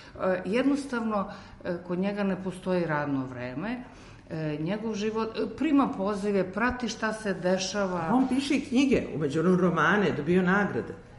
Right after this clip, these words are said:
Speaker 2: I
Speaker 1: Pa
Speaker 2: to
Speaker 1: ne da je dobio nagrade, nego je dobio sve najveće ruske nagrade, uključujući i nacionalni bestseller, e,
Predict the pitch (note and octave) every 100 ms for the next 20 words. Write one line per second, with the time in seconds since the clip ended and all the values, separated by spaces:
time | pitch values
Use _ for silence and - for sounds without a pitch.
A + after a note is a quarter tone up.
0 | - - - D#3 D#3+ D#3+ F3 G3+ G3 A3+
1 | A3 F3 G#3 F#3 A3 A3 F#3+ F#3+ G3 A#3
2 | A#3 A3 G#3 F#3+ F#3 F#3 F#3 G#3 G3+ G3+
3 | - G#3 G3+ G3 F#3+ F#3+ F3+ F#3+ F#3 -
4 | E3+ E3+ F3 F#3 F3+ F3+ E3+ E3 - E3+
5 | - F3+ E3+ E3 F3+ E3+ E3 - D#3+ D#3+
6 | D#3+ D#3 D3+ E3 D#3+ F3 E3+ E3 D#3 D#3
7 | D3+ D3+ C#3+ - D#3+ E3 D#3+ E3 - D#3+
8 | D#3 D3+